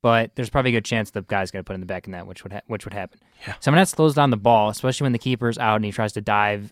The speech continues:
Speaker 1: and, and collect the ball inside the eighteen box, you know, from, from one of the players.
Speaker 2: Yeah.
Speaker 1: So there, you know, from that standard, yeah, that, that's one thing.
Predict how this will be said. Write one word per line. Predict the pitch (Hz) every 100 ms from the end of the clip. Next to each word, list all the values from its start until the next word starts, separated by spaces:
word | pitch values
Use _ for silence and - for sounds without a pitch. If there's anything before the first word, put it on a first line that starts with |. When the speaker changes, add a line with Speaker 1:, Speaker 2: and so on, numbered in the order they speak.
| _
Speaker 1:
and, | 113 104 98 107 - -
and | 110 101
collect | - 107 -
the |
ball | 95 95 98 - _ _ -
inside | 110 113 104
the |
eighteen | 98 98 104 98
box, | 95 95 98 -
you | 131
know, | 101 95 90 _ _
from, | - 107 98
from | 104
one | 101
of | 98
the |
players. | 92 98 92 90 -
Speaker 2:
Yeah. | 98 - _ _ _ -
Speaker 1:
So | - 131
there, | 127 135
you | 139
know, | 127 120 113 113
from | - 113 107 107 _ - -
that | 131 131
standard, | - 120 110 107
yeah, | 107 113 104
that, | 104 _
that's | 104 101 -
one | 104 98
thing. | 107 104